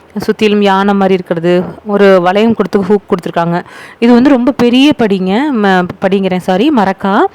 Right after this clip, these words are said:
பெரிய மரக்கா. அ, இருக்கிறதுல இந்த சைஸ் நம்ம பார்த்ததே கிடையாது. அந்த அளவுக்கு பெரிய சைஸு. ஒத்த கையால தூக்க முடியாது, அந்த அளவுக்கு இருக்கும். ஒரு சைடு மட்டும் ஹேண்டில் கொடுத்துருக்காங்க. அது எதுக்குன்னு சொல்றேன் பாருங்க. நெல் இந்த மாதிரி இருக்கிறதெல்லாம் அளந்துட்டு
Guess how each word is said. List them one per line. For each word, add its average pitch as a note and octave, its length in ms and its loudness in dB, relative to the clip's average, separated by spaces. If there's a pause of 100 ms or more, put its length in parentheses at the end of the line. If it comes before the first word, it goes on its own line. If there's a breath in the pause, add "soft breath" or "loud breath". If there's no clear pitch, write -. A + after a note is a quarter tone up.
(220 loud breath)
பெரிய B3+ 340 2
மரக்கா. F#3+ 300 0 (480 loud breath)
அ, A3 40 -4
இருக்கிறதுல G#3+ 880 0
இந்த A3 220 2
சைஸ் A#3 340 -2
நம்ம A#3+ 260 -2
பார்த்ததே G#3+ 360 0
கிடையாது. F#3 380 -2
அந்த F#3+ 160 -6
அளவுக்கு G#3 240 -2
பெரிய F#3 300 -4
சைஸு. F#3+ 380 -4 (360 loud breath)
ஒத்த - 180 -6
கையால B3+ 300 0
தூக்க C#4+ 240 -6
முடியாது, F3+ 460 -4
அந்த F#3+ 200 -6
அளவுக்கு G#3 260 -6
இருக்கும். A3 360 -4 (320 loud breath)
ஒரு B3 220 -2
சைடு B3+ 180 -4
மட்டும் A#3+ 320 -6
ஹேண்டில் G3+ 240 -10
கொடுத்துருக்காங்க. F3 400 -10
அது F3 240 -8
எதுக்குன்னு G3 220 -10
சொல்றேன் F3 300 -12
பாருங்க. E3+ 280 -10
நெல் B3 320 -6
இந்த C4+ 160 -6
மாதிரி G#3+ 240 -8
இருக்கிறதெல்லாம் G3 420 -6
அளந்துட்டு G3+ 460 -8